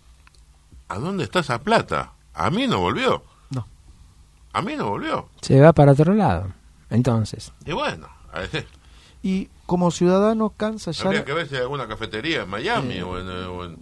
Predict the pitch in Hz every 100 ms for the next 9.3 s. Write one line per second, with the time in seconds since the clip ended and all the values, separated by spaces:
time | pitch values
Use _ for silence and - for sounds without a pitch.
0 | 202 202 220 165 104 110 101 101 101 101
1 | 127 110 98 101 120 - - 95 90 87
2 | 82 92 92 87 220 175 98 87 82 80
3 | - 92 143 110 - 110 - 101 131 123
4 | 95 85 80 71 - - - - - -
5 | - 131 107 98 95 95 87 85 85 95
6 | 98 104 104 117 131 98 139 269 107 87
7 | 156 165 165 151 160 165 160 - 160 165
8 | 165 165 165 190 226 202 175 170 208 233
9 | 226 196 226